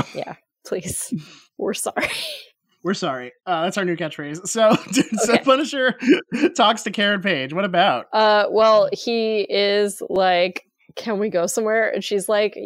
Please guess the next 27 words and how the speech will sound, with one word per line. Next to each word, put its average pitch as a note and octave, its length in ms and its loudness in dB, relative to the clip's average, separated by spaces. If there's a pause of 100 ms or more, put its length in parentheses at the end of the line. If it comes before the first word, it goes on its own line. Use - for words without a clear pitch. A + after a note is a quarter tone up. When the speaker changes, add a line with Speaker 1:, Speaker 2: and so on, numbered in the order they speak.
(140)
Speaker 2:
"Yes, - 400 -4
let A3 160 0
me B3 180 -4
bring A#3 180 -2
you A3 100 -4
back G3+ 220 -2
to A3 100 -4
my G3 300 -4
sick-ass C4 640 0
apartment G#3+ 540 0
that's G3 220 0
full A3 220 2
of G3+ 160 -2
books, C#4+ 420 4
which A#3 180 0
you G#3 100 -2
can G#3 160 2
tell B3 460 4
Speaker 1:
<laughs> B3 100 0
It's - 200 2
full B3 240 6
of C#4 100 0
Speaker 2:
a A3+ 40 6
Speaker 1:
character A3+ 300 8
Speaker 2:
lot A#3+ 240 10
of C#4+ 60 6
Speaker 1:
design. F#3+ 440 4